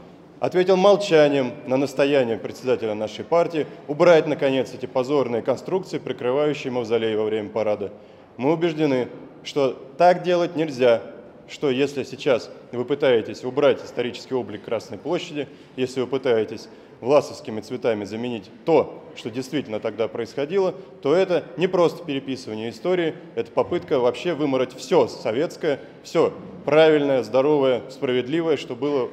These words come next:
в истории нашей страны. Мы видим, к чему это приводит. Пример братской Украины, печальный пример, увы, у всех на виду. Поэтому мы убеждены, что если сегодня власть в условиях внешней опасности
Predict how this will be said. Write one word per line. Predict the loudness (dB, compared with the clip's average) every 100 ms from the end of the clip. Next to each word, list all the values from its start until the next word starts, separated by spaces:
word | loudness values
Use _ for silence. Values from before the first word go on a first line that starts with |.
| -8
в |
истории | -8 -2 0
нашей | 0 -2
страны. | -4 -4 -2 2
Мы | 2
видим, | 2 0 -2
к |
чему | -4 -4 -4
это | -4
приводит. | -6 -4 0 -2 -4 -18 -10
Пример | -2 0 2
братской | 4 2 2 -6
Украины, | -4 0 2 2 -2 -4 -8
печальный | -8 4 6 6 2
пример, | -2 -2 -2 -4 -14 -8
увы, | -2 -2 -2 -12 -12
у | -12
всех | -2 0 0
на | -2
виду. | -2 -2 -6 -10 -20 -20 -20 -20 -20 -2
Поэтому | 2 2 2 0
мы | 0
убеждены, | -2 -2 -2 -2 -2 -6 -8 -20 -18
что | -4 0
если | 0 -4
сегодня | -4 2 2 2 0
власть | 4 4 4 -6 -8
в | -6
условиях | -4 -2 0 0 -2
внешней | 0 0 2 0
опасности | 2 4 4 2 -8 -10